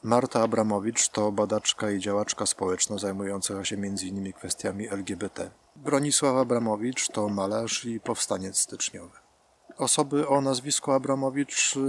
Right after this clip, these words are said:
mieszkają też często za granicą. Nie zawsze są to osoby polskiego pochodzenia, nie zawsze to nazwisko powstawało właśnie na gruncie polskim. Znamy różne przykłady. Chyba najbardziej znanym jest rosyjski oligarcha Roman Abramowicz,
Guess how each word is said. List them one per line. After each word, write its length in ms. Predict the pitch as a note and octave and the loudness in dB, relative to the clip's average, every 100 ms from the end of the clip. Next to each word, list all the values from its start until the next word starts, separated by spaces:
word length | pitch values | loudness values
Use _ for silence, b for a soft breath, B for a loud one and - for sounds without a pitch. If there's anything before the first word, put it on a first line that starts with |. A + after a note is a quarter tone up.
| C3+ | 0
mieszkają 460 | C#3 - C3+ C3+ | -2 2 2 2
też 180 | C3+ C3+ | 0 -4
często 340 | D3 A#2+ D3 | -4 -2 0
za 100 | C3 | 0
granicą. 520 | C#3 D3 D#3+ C#3+ G#2 G2 | 2 2 2 0 0 0
Nie 160 | G#2+ | 0
zawsze 280 | A#2 A2+ - | -2 -2 -2
są 200 | - G2+ | -2 -4
to 180 | A2 G#2 | -2 -2
osoby 440 | - G#2 G#2 A2+ - B B | -2 -2 -2 -4 -4 B B
polskiego 440 | A#2+ - A#2+ A2 | -2 0 0 -2
pochodzenia, 520 | - G2 G2+ F#2+ G2 G#2 | -2 -2 -2 -2 -4 -2
nie 120 | G#2 | -2
zawsze 320 | G2+ - A2 | -4 -4 -6
to 160 | - G#2 | -4 -4
nazwisko 440 | F#2+ F#2+ - - | -4 -4 -6 -6
powstawało 680 | G2+ - - F#2 G2 G2+ G#2+ B B B | -8 -6 -6 -4 -4 -4 -6 B B B
właśnie 340 | - F#2 - G#2 | -8 -6 -2 -2
na 240 | G2+ G#2 | 0 -2
gruncie 360 | G2 G#2 G2+ A2+ | -2 -4 -4 -2
polskim. 480 | C3 B2 - - - - B B B B C3 G#2 G2 G#2 G#2 | 0 0 -2 -4 -12 -16 B B B B -14 -10 -10 -10 -8
Znamy 440 | G2+ F#2+ G2 G#2 A2+ | -4 -2 -2 -2 0
różne 240 | A#2 G2+ | -2 -2
przykłady. 600 | - - G2 F2+ E2 - | -4 -6 -4 -4 -4 -12
Chyba 200 | - G2 | -6 -4
najbardziej 440 | F#2+ G2 G#2 G2+ G2+ | -2 -2 -2 0 -2
znanym 380 | G2 F#2+ G#2 F#2+ | 0 -2 -2 -4
jest 420 | G2 - - G2+ G2 G2+ | -2 -4 -4 -8 -4 -4
rosyjski 600 | G2 F#2+ G#2 F#2+ - G#2+ | -2 -2 -2 -4 -4 -4
oligarcha 600 | F#2 F#2+ F#2 - G2+ G2+ B B B | -4 -2 -4 -4 -6 -6 B B B
Roman 320 | A#2 A2+ G2 | 6 6 6
Abramowicz, 760 | F#2 F2+ F2+ F2 E2+ F#2 - | 2 -2 -4 -4 -8 -8 -8